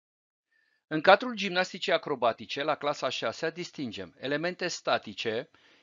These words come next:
elemente dinamice, elemente și combinații gimnice,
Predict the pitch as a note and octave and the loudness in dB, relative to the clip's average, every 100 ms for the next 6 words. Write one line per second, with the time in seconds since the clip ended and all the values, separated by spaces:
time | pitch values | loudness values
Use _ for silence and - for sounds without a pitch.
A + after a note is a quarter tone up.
0 | _ D3 D#3 D#3+ E3 D#3+ C3+ D3 C3 A#2 | _ 4 4 4 0 -2 -2 2 2 0
1 | G#2+ - G#2 A#2+ - _ _ _ _ _ | -4 -2 -2 -4 -10 _ _ _ _ _
2 | _ _ D3+ E3+ F3+ F#3 F3+ - - E3 | _ _ 2 4 4 2 0 0 0 0
3 | D3+ D3 E3 - D3 B2 E3+ D#3 B2+ G#2+ | 0 4 4 4 -4 -6 -4 -2 -2 -4
4 | - A2+ A2 B2+ | -2 0 0 -4